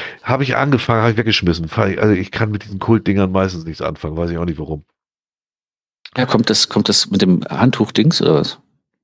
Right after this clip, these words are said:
Speaker 1: Ja. Und Interceptor sagt, das ist immer noch alles tot. Guck mal, ah, ja gut, internetmäßig. Weil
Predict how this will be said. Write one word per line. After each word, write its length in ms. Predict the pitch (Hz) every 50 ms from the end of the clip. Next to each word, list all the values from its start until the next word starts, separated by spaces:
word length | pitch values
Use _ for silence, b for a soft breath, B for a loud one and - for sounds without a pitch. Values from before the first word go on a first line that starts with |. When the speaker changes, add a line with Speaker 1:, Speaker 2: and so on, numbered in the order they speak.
| _ _ _ - - _ _ _ _ _ _ _ _ _ _ _ - - _
Speaker 1:
Ja. 160 | - - 92 - - 123 117 95 - _ _ _ _ _ _ _ _ _ _ _ -
Und 140 | - 113 107
Interceptor 440 | 101 107 101 - - 117 - 165
sagt, 240 | 156 151 160 147 160
das 120 | 151 139 -
ist 80 | -
immer 180 | - 113 92 80
noch 120 | 78 73
alles 260 | - 80 76 - -
tot. 200 | - - 73 -
Guck 140 | - - 117
mal, 140 | 113 110 92
ah, 260 | 101 - - - 95 101
ja 120 | 110 110
gut, 180 | 104 107 - -
internetmäßig. 580 | 101 95 92 76 73 71 67 76 76 - -
Weil 120 | - -